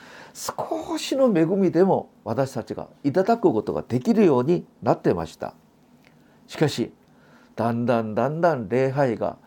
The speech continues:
形式か儀式か習慣になってしまって、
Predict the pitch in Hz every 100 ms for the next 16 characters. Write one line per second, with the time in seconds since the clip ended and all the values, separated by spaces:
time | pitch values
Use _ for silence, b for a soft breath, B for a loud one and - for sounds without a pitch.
0 | b b b - 131 131 139 - - -
1 | 113 - b b b _ - 110 104 -
2 | 202 - - 117 - 85 90 - - 196
3 | 240 247 233 190 160 113 95 98 123 -
4 | 107 - 110 120 - 165 123